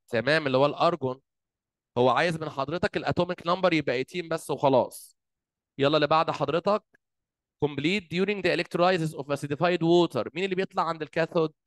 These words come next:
هيدروجين. تمام يا زهران. ومين عند الانود؟ اكسجين. شكرا. افتكرها منين؟ كلمة انود ما فيهاش اتش،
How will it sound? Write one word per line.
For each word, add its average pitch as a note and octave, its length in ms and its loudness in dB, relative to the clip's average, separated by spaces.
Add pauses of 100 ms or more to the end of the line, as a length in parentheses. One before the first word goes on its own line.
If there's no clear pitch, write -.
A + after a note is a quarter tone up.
(880)
هيدروجين. C#3+ 560 0
تمام C3+ 300 0
يا D#3 40 0
زهران. C#3+ 500 2
ومين D3+ 220 -6
عند E3+ 200 -4
الانود؟ E3+ 420 -2 (960)
اكسجين. B2 460 -4
شكرا. E3 500 0
افتكرها F3 460 -2
منين؟ F3 460 -2 (380)
كلمة F#3+ 340 0 (220)
انود F3+ 540 2 (320)
ما C#3 120 2
فيهاش F3+ 340 2
اتش، - 600 -2